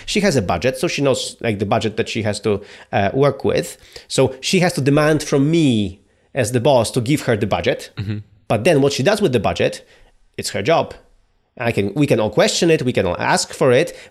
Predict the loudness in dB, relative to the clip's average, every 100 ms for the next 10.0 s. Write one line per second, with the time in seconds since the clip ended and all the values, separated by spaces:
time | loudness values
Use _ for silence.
0 | _ -2 -2 -2 -2 -2 -2 -2 -2 -2
1 | 0 0 0 -4 -8 -2 0 0 0 0
2 | -2 -2 -2 -2 0 0 2 2 2 0
3 | 0 0 0 -2 2 2 0 -4 -20 -20
4 | _ _ _ -2 0 2 2 2 0 0
5 | 2 2 2 -2 -2 -2 -2 -6 _ _
6 | -8 -4 -4 0 -2 -2 -8 -14 -20 -20
7 | _ 0 2 2 2 2 0 -4 -2 0
8 | -2 -6 _ _ 0 2 2 -2 -4 -12
9 | -4 -2 0 0 -2 0 0 0 -4 -8